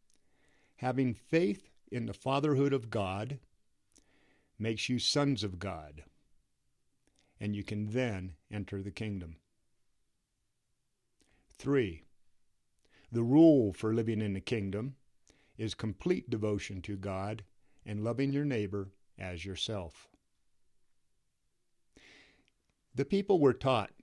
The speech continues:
that by choosing God's will, they would demonstrate the joys of the Spirit in their lives, and that was the law of the kingdom of heaven. The large throngs of people who had come to Jerusalem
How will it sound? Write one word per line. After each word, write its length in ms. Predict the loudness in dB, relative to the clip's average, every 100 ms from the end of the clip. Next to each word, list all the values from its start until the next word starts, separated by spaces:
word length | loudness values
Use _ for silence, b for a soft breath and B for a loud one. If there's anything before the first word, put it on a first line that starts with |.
| -6
that 260 | -4 -2 -2
by 140 | -2
choosing 720 | -2 -2 -2 0 -2 -2 -6 -16 _ _ _ -6
God's 440 | -2 -2 -4 -8
will, 600 | -4 0 2 0 -4 -12 -16 _ _ b b
they 180 | -4 -2
would 220 | 0 0
demonstrate 680 | 0 0 0 -2 -2 -2 -2
the 100 | -6
joys 420 | -2 2 2 2
of 120 | -2 -4
the 100 | -4
Spirit 580 | -4 0 0 0 -4 -14 _ -8
in 140 | -4
their 180 | -4 -2
lives, 580 | -4 -4 -8 -12 -12 -14 _ _ b b b -10
and 400 | -8 -6 -6 -8 -10
that 300 | -4 -4 -2
was 220 | -2 -4
the 60 | -4
law 260 | -4 -4
of 40 | -6
the 80 | -6
kingdom 400 | -4 -4 -2 -4
of 120 | -4
heaven. 340 | -4 -4 -10 -18 _ _ _ _ _ _ _ _ _ b b -4
The 80 | 0
large 420 | 4 2 0 -2
throngs 500 | 2 4 4 2 -2
of 160 | -6
people 380 | 0 0 2 2
who 140 | 2 0
had 120 | -2
come 220 | -2 0
to 80 | -2
Jerusalem 800 | 0 2 4 2 -2 -4 -4